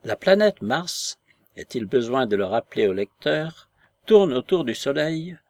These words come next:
à une distance moyenne de deux cent vingt-cinq millions de kilomètres, et la lumière et la chaleur qu'elle reçoit du Soleil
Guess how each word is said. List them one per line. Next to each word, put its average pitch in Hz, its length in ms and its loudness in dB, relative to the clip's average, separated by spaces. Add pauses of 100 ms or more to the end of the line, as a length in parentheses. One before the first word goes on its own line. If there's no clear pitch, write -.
(160)
à 120 100 -4
une 131 100 0
distance 165 500 -4
moyenne 143 640 -2
de 101 120 -4
deux 139 220 0
cent 156 240 -2
vingt-cinq 131 560 -4
millions 143 360 -6
de 101 100 -2
kilomètres, - 760 -10 (520)
et 98 200 -4
la 107 140 -2
lumière 123 480 2
et 113 60 -2
la 104 100 0
chaleur 131 460 2
qu'elle 123 160 -8
reçoit 120 300 -4
du 101 100 -8
Soleil 139 480 -6